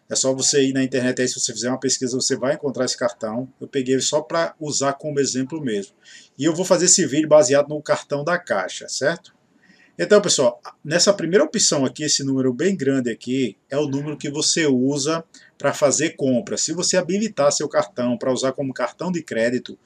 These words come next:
você pode usar esse número aqui, certo? E aqui embaixo vai ficar o nome, no, no seu caso aí, o seu nome, certo? Vai ficar registrado aqui no cartão o seu nome.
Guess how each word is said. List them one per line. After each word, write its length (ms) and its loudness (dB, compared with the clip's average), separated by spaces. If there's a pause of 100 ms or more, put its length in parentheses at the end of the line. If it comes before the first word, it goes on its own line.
(300)
você 240 0
pode 320 0
usar 400 2
esse 220 -2
número 360 0
aqui, 360 -6
certo? 440 -2 (480)
E 80 4
aqui 200 4
embaixo 480 6
vai 120 0
ficar 240 0
o 140 6
nome, 560 0
no, 220 -6
no 120 -4
seu 200 2
caso 280 4
aí, 80 4
o 60 -2
seu 240 4
nome, 320 0
certo? 320 -2
Vai 140 -4
ficar 340 -2
registrado 720 -2
aqui 220 -6
no 100 -10
cartão 560 -8 (500)
o 80 -4
seu 240 8
nome. 380 0